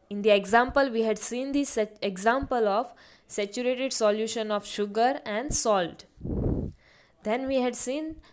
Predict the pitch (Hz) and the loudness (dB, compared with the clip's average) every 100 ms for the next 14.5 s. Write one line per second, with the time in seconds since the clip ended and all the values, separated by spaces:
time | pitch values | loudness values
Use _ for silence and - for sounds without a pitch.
0 | _ 226 208 220 254 302 233 196 214 202 | _ -6 -2 2 2 2 0 0 -2 0
1 | 202 202 254 311 311 - 220 220 226 214 | -2 -4 -6 -8 -6 -2 -2 -2 -2 -2
2 | 208 269 294 240 220 220 208 185 175 - | 0 0 2 4 4 2 -2 -4 -8 -4
3 | 208 277 254 254 240 233 214 208 214 302 | 0 0 -2 -6 -6 -4 -4 -2 -2 0
4 | - 226 208 226 214 214 277 - 226 214 | 2 0 -2 -2 -2 0 -2 0 2 2
5 | 196 180 170 156 _ - - - _ - | 0 -2 -8 -12 _ -20 -20 -20 _ -10
6 | 196 220 233 226 240 311 320 - _ 208 | -6 0 2 4 4 2 -2 -16 _ -2
7 | 208 208 208 240 214 220 285 302 - - | 2 2 0 0 4 4 4 -2 -16 -8
8 | 202 190 202 214 285 - - _ - 277 | -6 -2 4 6 6 0 -16 _ 0 0
9 | 262 196 196 - 196 208 247 294 233 208 | 2 0 0 0 2 2 2 -2 -2 -4
10 | 254 302 196 240 294 294 190 226 _ _ | -4 -4 -4 -2 0 -2 -4 -4 _ _
11 | - _ - 185 202 233 233 233 262 247 | -20 _ -10 -6 -2 0 0 -2 -2 0
12 | 208 202 196 233 - 208 262 302 220 208 | 0 0 0 -4 -2 0 0 -2 -6 -4
13 | 262 294 247 233 - 220 214 196 226 - | -2 -2 -4 -4 -4 -4 -4 -4 -6 -8
14 | - 269 247 220 | 0 2 2 -2